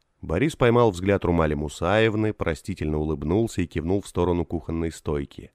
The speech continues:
Румаль Мусаевна встала, налила ему немного чая и поднесла чашку чая к его губам. «Спасибо. В первую очередь, конечно, тибетский буддизм».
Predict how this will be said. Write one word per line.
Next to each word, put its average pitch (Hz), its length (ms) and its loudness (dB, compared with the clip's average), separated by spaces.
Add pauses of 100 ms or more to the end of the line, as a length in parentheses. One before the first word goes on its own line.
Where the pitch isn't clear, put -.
(480)
Румаль 113 340 4
Мусаевна 139 560 2
встала, 92 640 -2
налила 98 420 -2
ему 92 140 0
немного 76 400 -4
чая 101 500 -2
и 92 80 -2
поднесла 73 540 -8
чашку 76 460 -10
чая 87 360 -2
к - 100 -12
его 76 220 -4
губам. 71 460 -6 (380)
«Спасибо. - 580 -12 (960)
В - 160 -20
первую 156 520 2
очередь, 131 460 -2
конечно, 104 680 0 (160)
тибетский 98 840 -2
буддизм». 87 880 -6